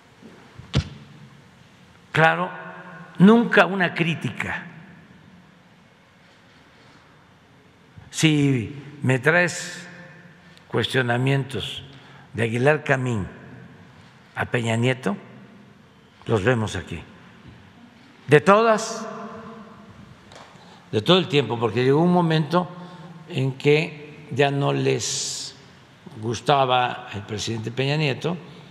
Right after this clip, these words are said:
y lo, eh, agarraron como el payaso de las cachetadas.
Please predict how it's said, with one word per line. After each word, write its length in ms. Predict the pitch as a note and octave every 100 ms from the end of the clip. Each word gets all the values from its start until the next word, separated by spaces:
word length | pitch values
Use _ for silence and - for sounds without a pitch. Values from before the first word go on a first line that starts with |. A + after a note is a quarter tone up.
| - - -
y 240 | F#3 D#3 D3+
lo, 460 | D#3 D3+ F3+ - - - - - - - -
eh, 640 | A#2+ A2+ G#2+ G2+ F#2+ F#2 F#2
agarraron 560 | A2 C3 B2 B2+ D3
como 500 | D3 D#3 D3+ D3 D3+ C#3 - - - - - - - -
el 160 | A#2
payaso 480 | A2+ A#2+ B2+ B2 B2
de 1120 | A#2 G2+ F2 - - - - - G2+ F#2+ F#2+
las 140 | G2 F#2
cachetadas. 800 | A2+ G2+ G2+ G2+ - - -